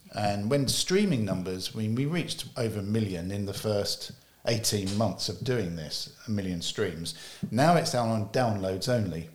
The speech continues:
Those are people that are physically downloading them to their devices. So instead of streaming it when they're, when you're online, you're f-, you, you get a physical download number. So we are rapidly approaching six hundred thousand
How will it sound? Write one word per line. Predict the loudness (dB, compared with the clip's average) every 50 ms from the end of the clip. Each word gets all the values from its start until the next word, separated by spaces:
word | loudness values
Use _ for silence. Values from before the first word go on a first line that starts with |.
| -18 -16 -8
Those | -2 2 2 2 2 2
are | 0
people | -2 -2 -2 -2 -2 -2 -2
that | -2 -4
are |
physically | -6 -4 -2 0 0 0 0 -2 -2 -2 -2 -2
downloading | 0 0 0 0 2 2 2 2 4 4 4 4 2 -2 -4
them | -4 -4 -6 -4 -4
to | -6 -4 -2
their | -2 -2 -2 -2
devices. | -4 -2 0 4 4 4 4 2 0 -4 -4 -6 -8 -8 -10 -12 -18 -16 -16 -12 -6
So | -2 0 0 2
instead | 2 2 2 2 2
of | 0
streaming | 0 0 0 0 0 0 2 2 4 4 4 2 2 0
it | -4 -6 -4 -4
when | -4 -4
they're, | -2 -4 -4 -6 -8 -6 -4
when | -2 0 0 0
you're | 0 0 0
online, | 0 0 4 4 6 6 6 4 2 0 -2 -2 -4 -6 -10 -16 -20 -20 -20 -20 -20 -20 -20 -20 -20 -20 -20 -20 -20 -20 -20 -20 _
you're | -10 -8 -6 -6
f-, | -8 -8 -12 -12 -10 -8
you, | -4 -2 -2
you | -2 0 0 -2 0
get | 0 0 -2 -2 -2
a | -6
physical | -6 -2 -2 -2 -2 -2 -2 -4 -4 -2
download | 0 0 0 0 0 -2 -2 -4 -4 -6 -6
number. | -8 -8 -8 -8 -10 -8 -6
So | -2 2 4 4 4 4
we | 2 2 2 4 6
are | 6 6 6 4 4 2 -2 -8 -12 -12 -16 -20 -20 -20 -20 -18 -10
rapidly | -2 0 0 0 0 -2 -4 -2 0 0
approaching | 0 0 0 -2 -2 -2 -2 -2 -4 -4 -4 -4 -4
six | -4 -4 -2 -2 -4 -6 -6 -6
hundred | -6 -6 -6 -8 -8
thousand | -6 -4 -4 -2 -4 -4 -6 -8 -8 -8 -8 -8 -8